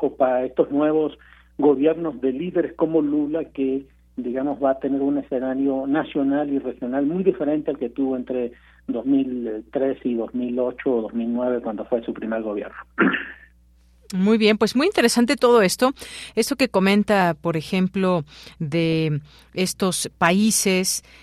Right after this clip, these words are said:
Speaker 2: eh, gobiernos de izquierda y las reacciones que hay de las derechas, y que hay mucho que decir, me parece, en este punto en particular, cuando un, eh, gobierno de izquierda que fue beneficiado por los votos en su país, y está, pues, el caso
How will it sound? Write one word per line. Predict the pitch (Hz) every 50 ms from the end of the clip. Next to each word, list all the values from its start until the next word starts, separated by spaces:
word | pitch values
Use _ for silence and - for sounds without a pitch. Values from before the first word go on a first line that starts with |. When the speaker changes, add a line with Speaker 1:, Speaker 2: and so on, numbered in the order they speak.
| - _
Speaker 2:
eh, | 170 175 165
gobiernos | 143 165 175 160 190 226 233 220 220 233 220 185 170
de | 190
izquierda | 180 175 147 - - _ - 233 233 226 220 214 190 196 202 - -
y | - 214 196
las | 190 190 185 175
reacciones | 175 185 180 175 - - - 214 226 240 254 240 -
que | - 220
hay | 214 214
de | 220 226
las | 226 220 196 151 156
derechas, | 170 151 180 226 262 - - 226 185 160 - -
y | 160
que | - - 175
hay | 202 226
mucho | 233 247 262 - - 262
que | 220 247 233
decir, | 233 220 - 233 226 208
me | 214 208
parece, | 202 - 175 185 190 - - 220 208 - -
en | 180 180 175
este | 185 - - 214
punto | 202 - - 185 185 185 185 - 202 196 185 156 - - - - - - -
en | 175 175 175
particular, | 151 185 170 151 - 180 165 - 175 175 185 190 196 202 220 -
cuando | - 190 170 165 165 170
un, | 175 180 190 190 190 190 196 190 180 - - - - - - -
eh, | 165 170 170 160
gobierno | 139 170 180 160 180 196 196 196 175 202 202
de | 180 170
izquierda | 147 - - - 233 254 262 240 185 190 180
que | - 170
fue | - - 180
beneficiado | 170 175 170 165 156 - - 160 - - 185 180 185 -
por | - 170 156
los | 160 160 165 139 143
votos | 147 175 202 208 202 _ - 185 175 -
en | 180 165
su | 143 - 151
país, | 147 151 165 160 175 196 208 214 208 - - 185
y |
está, | 170 147 - - 175 170 170 170
pues, | - 170 160 - 175
el | 156 147
caso | - 170 165 156 - - 175 165